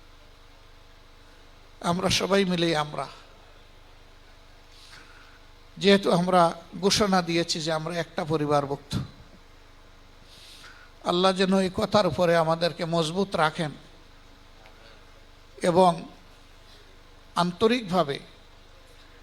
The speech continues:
এই কথাটা বাস্তবায়নের তৌফিক যেন আল্লাহ আজীবন আমাদেরকে দান করেন। সবাইকে শুকরিয়া। আল্লাহ তাআলা আজকের এই ইফতার আমাদের গুনাহ মাফির কারণ হিসাবে, আমাদের উপর রহমত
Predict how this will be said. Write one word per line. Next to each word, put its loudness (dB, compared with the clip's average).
এই -2
কথাটা 0
বাস্তবায়নের 0
তৌফিক -6
যেন -4
আল্লাহ 2
আজীবন 0
আমাদেরকে -4
দান -4
করেন। -14
সবাইকে 0
শুকরিয়া। -4
আল্লাহ 0
তাআলা -2
আজকের -10
এই -10
ইফতার -2
আমাদের 0
গুনাহ 0
মাফির 0
কারণ 0
হিসাবে, -2
আমাদের -2
উপর -4
রহমত -2